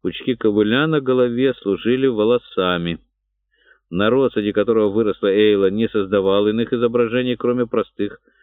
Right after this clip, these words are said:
тотемов, вроде отметин на ее ноге.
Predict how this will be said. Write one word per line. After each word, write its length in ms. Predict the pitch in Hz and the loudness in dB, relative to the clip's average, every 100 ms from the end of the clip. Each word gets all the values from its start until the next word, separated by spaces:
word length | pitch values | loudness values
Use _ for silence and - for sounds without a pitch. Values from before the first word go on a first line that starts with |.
| _ _ | _ _
тотемов, 480 | 92 - 87 107 113 | -4 0 0 0 0
вроде 400 | 95 95 101 95 _ _ | 0 2 0 -2 _ _
отметин 600 | 87 - 139 170 117 90 | -8 -2 -2 -2 -2 -2
на 60 | 90 | 0
ее 280 | 90 92 | 0 0
ноге. 460 | 90 101 95 78 | -2 -4 -2 -4